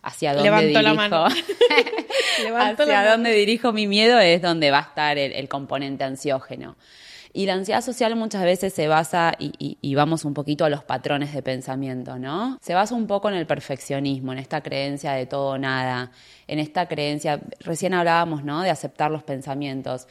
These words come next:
Speaker 1: Y no sabemos si la persona que está al lado tuyo va a opinar bien, va a opinar mal.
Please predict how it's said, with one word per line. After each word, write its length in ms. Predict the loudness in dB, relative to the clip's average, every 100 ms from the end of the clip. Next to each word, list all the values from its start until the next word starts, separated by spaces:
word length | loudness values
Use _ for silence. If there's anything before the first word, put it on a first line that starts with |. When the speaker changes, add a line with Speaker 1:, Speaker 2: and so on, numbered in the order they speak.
| _ _ _
Speaker 1:
Y 100 | -6 -4
no 60 |
sabemos 440 | 2 4 4 2 -2
si 100 | -2
la 120 | -2
persona 500 | -2 -4 -2 -2 -4
que 80 | -6
está 500 | -6 -2 0 0 0
al 300 | -2 -2 0
lado 240 | 2 2
tuyo 300 | -2 -4 0
va 60 | 0
a 40 |
opinar 360 | 0 -2 -2 -2
bien, 580 | 2 4 4 4 0 0
va 60 |
a 20 | -2
opinar 380 | -2 -4 -4
mal. 500 | 0 2 2 2 -2